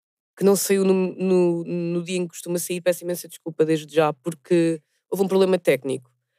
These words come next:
Há pessoas que me viram num casamento no dia anterior a eu cos-, eh, eu ter de gravar e se calhar assumiram, "Ah, ela tava de ressaca." Não, houve mesmo um problema técnico. Eu tava aqui, aliás, no estúdio,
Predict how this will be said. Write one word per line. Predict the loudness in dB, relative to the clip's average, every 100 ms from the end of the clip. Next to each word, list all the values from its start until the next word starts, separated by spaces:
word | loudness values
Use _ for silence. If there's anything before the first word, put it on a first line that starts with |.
| _
Há | -6
pessoas | 2 2
que | 2
me | 2
viram | 4 4
num | 4
casamento | 2 2 2 2 0
no | 0
dia | 4 4
anterior | 2 0 2 2 2
a |
eu | 2 0 0
cos-, | -6 -16 -12
eh, | -6 -4 -2 -2
eu | -2
ter | 0 -2
de | -2 -8 -8 0
gravar | 2 2 2 0 -2 -8 _ _ _ _ _ _ _ -10
e |
se | -4
calhar | 2 4
assumiram, | 4 0 -2 0 2 2 4
"Ah, | 2 2 0
ela | 2 2 4
tava | 0 -2
de | -4
ressaca." | -4 -2 -2 0
Não, | 0 0
houve | -2 -2
mesmo | -2 -2
um |
problema | -2 -2 0
técnico. | -2 -4 -8
Eu |
tava | -6 -6
aqui, | -10 -12 -10
aliás, | -4 -4 -4
no | -10
estúdio, | -12 -12 -10 -12